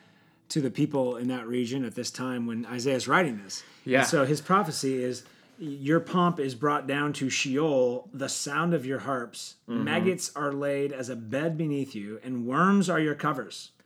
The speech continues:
Speaker 1: How you are a f-, <clears throat> how you are fallen from heaven,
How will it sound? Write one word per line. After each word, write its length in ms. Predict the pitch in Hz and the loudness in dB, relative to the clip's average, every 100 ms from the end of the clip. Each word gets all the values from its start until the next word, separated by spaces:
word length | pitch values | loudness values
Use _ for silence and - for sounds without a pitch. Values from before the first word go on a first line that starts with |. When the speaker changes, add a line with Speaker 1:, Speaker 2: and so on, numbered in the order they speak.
| _ _ _ _ _ _ _ _ | _ _ _ _ _ _ _ _
Speaker 1:
How 380 | - - 214 226 | -6 2 6 6
you 340 | 175 196 233 | 6 6 8
are 220 | 220 196 151 | 10 8 8
a 80 | |
f-, 300 | - - - _ | 2 -2 -16 _
<clears throat> 100 | _ | _
how 500 | - 156 190 208 214 | -10 -4 0 2 0
you 300 | 147 143 165 | -2 0 0
are 120 | 135 - | 0 -6
fallen 540 | - 156 180 226 226 | -6 0 0 2 0
from 200 | 208 202 | 0 -2
heaven, 420 | - 170 139 101 | -2 -4 -4 -8